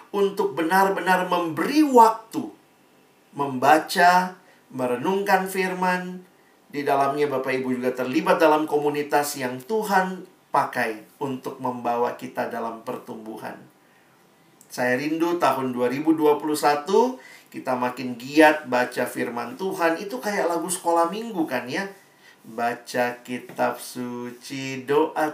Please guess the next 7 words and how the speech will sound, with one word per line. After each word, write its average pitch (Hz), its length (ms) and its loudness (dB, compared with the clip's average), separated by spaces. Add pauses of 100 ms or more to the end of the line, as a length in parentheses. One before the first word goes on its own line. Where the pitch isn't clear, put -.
tiap 156 360 2
hari 160 320 2
kalau 170 420 6
mau 208 480 2 (460)
tumbuh." 247 420 -4 (1300)
Tapi 170 320 -8
banyak 156 340 2